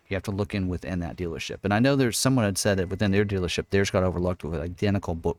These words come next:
build. And the only thing I can think of is maybe the R O V, the C O V P paperwork was in later than the other order.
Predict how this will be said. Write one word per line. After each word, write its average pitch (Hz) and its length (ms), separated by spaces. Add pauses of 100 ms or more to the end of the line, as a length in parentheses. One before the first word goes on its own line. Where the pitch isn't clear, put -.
build. 98 360 (720)
And 101 100
the 92 40
only 107 160
thing 113 120
I 101 40
can 87 160
think 104 180
of 90 100
is 87 140
maybe 104 560
the 98 300
R 101 260
O 104 60
V, 98 200
the 92 140
C 95 220
O 101 60
V 92 180
P 98 300 (100)
paperwork 117 560
was 160 160
in 165 200
later 147 360 (480)
than 107 120
the 90 160
other 95 200
order. 160 340